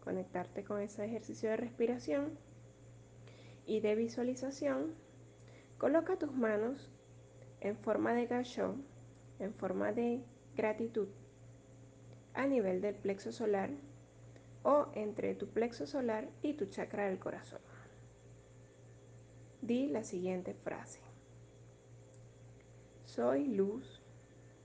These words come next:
en amplitud. Mi ser desborda bienestar. Mi ser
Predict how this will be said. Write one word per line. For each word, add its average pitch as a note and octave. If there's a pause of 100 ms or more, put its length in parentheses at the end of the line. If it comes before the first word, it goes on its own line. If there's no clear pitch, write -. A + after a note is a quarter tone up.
(320)
en G#3
amplitud. G3 (2000)
Mi G#3+
ser A3+ (1080)
desborda A#3+
bienestar. F#3+ (1900)
Mi G3
ser G#3+